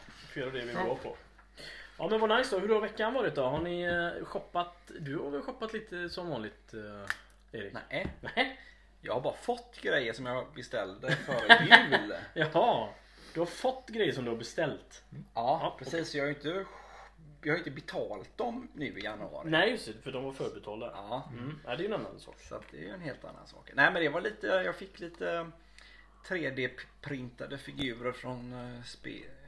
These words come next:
Speaker 3: Spera.
Speaker 1: Ja.
Speaker 2: Mm.
Speaker 3: Ehm, jag skulle, det var bara en figur jag egentligen behövde som skulle komplettera till ett, eh, planerat diorama, men det s-,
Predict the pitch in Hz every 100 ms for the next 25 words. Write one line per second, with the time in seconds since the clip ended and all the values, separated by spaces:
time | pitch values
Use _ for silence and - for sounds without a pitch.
0 | - - - 131 101 131 202 - - 151
1 | 170 285 120 107 127 - - - - -
2 | 143 139 143 135 135 135 135 135 135 139
3 | 131 - - - - - - 107 104 101
4 | - - - - - - - - - 123
5 | 120 131 139 - 131 120 175 160 - 185
6 | 160 117 110 127 131 117 - 117 110 117
7 | 120 90 - 113 117 - 117 - 120 -
8 | 113 - 85 - 98 117 147 - 143 -
9 | 135 - 147 - 131 - - - - -
10 | - - - - 139 110 104 101 104 117
11 | 117 101 90 95 110 113 117 - - -